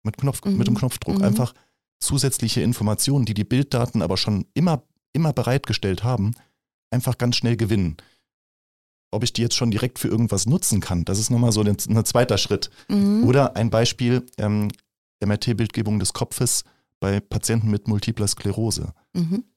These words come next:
Speaker 1: Da machen wir häufiger Verlaufsuntersuchungen. Und es geht darum, festzustellen, ob neue M S, also multiple Sklerose-Läsionen im Gehirn zu finden sind. Das kann ich natürlich gut, wenn ich unterschiedliche Untersuchungen miteinander vergleiche.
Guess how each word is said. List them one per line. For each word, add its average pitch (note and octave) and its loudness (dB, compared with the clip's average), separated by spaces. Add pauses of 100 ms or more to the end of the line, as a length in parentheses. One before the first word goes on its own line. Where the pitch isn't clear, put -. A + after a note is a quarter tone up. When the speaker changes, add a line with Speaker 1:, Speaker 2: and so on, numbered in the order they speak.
(180)
Speaker 1:
Da - -4
machen G#2 0
wir G2+ 0
häufiger A#2 0
Verlaufsuntersuchungen. F2 -2
Und E2+ -2
es F2 -2
geht G2 -4
darum, A2+ 0
festzustellen, A2+ -2 (380)
ob - -6
neue G#2 0 (520)
M G2 2
S, - -2 (120)
also F#2 -2
multiple G2 -2
Sklerose-Läsionen G#2+ 0
im G2 -2
Gehirn G#2+ 0
zu - -4
finden G#2 -2
sind. - -6 (540)
Das F#2+ -4
kann A#2+ -2
ich - -2
natürlich G#2+ -2
gut, C#3+ 0
wenn G2+ 0
ich G#2+ -2
unterschiedliche A#2 -2
Untersuchungen A2+ 0
miteinander G2+ 0
vergleiche. A2+ 0